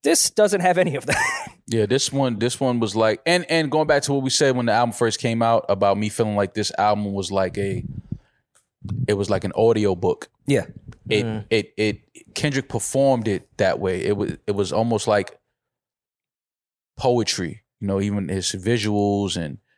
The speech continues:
Speaker 2: the choreography, the type of dance. It was very poetic. It was,
Speaker 3: Mm.
Speaker 2: it was a story. And, uh, he did a great, I don't know who's the director, uh, of the, of the show,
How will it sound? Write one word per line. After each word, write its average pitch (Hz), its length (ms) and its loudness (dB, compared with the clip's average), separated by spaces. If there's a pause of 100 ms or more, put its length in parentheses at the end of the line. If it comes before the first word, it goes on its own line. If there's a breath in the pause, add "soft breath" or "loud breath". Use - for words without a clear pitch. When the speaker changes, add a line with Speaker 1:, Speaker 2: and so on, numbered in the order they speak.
(100)
Speaker 2:
the - 60 -18
choreography, 107 1160 0
the 92 80 -6
type - 240 0
of 98 160 -8
dance. 107 720 0 (880)
It 107 80 2
was 104 180 -2
very 110 680 0 (300)
poetic. 107 560 2 (140)
It 98 80 -4
was, 107 180 -2
Speaker 3:
Mm. 98 60 2
Speaker 2:
it 95 40 0
was 92 140 -4
a 92 60 -2
story. 95 520 0 (640)
And, 101 120 0
uh, 98 80 2
he 123 100 0
did 151 140 2
a 143 40 0
great, 123 260 2
I 113 80 4
don't 147 140 2
know 139 120 4
who's 127 200 0
the 110 60 -4
director, 113 680 2 (100)
uh, 101 340 4 (340)
of 101 160 0
the, 101 140 0
of 98 180 0
the 98 60 -4
show, 123 420 2